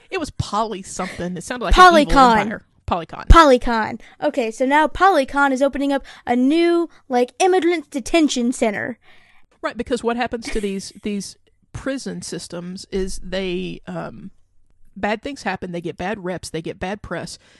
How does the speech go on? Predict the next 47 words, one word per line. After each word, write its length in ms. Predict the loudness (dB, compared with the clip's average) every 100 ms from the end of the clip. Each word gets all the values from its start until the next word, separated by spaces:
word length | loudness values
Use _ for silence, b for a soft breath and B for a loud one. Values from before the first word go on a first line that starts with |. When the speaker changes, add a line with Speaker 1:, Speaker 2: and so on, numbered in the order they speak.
| b b b _ _ -18
Speaker 1:
Then 520 | -8 -6 -6 -8 -16 _ _ _ -16 -12
it 60 |
just, 240 | -12 -8 -6
they 80 |
were 80 | -6
called 180 | -6 -6
M 140 | -6
C 160 | -8 -10
C. 320 | -10 -14 -14 _ _ -6
Then 140 | -4
Speaker 2:
Mm-hmm. 80 | -4
Speaker 1:
M 60 |
C 160 | -6 -8
C 540 | -10 -8 -6 -8 -10 -14
has 240 | _ -6 -6
the 120 | -8
riot, 480 | -4 -4 -4 -12 -18 _
and 100 | -10
so 200 | -8 -8
to 180 | -8 -14
cover 320 | -10 -8 -8
up 140 | -8 -8
all 120 | -8
the 120 | -10
stuff, 260 | -12 -12 -10
they 80 |
have 160 | -8 -8
to 60 | -8
get 160 | -8
it, 140 | -8 -10
just 180 | -12 -12 b
change 260 | -6 -4 -4
their 100 | -6
name 180 | -6 -6
and 100 | -6
get 80 |
into 200 | -6 -6
a 60 | -8
new 140 | -6
business. 460 | -6 -8 -8 -14 -10
Well, 240 | -6 -6 -6
what's 280 | -8 -8 -12
convenient 480 | -10 -10 -10 -12 -12
right 180 | -12
now? 240 | -12 -16 -18 _ _ _ _ _ _
Immigration 520 | -8 -6 -6 -6 -8
detention. 520 | -10 -10 -10 -10 -14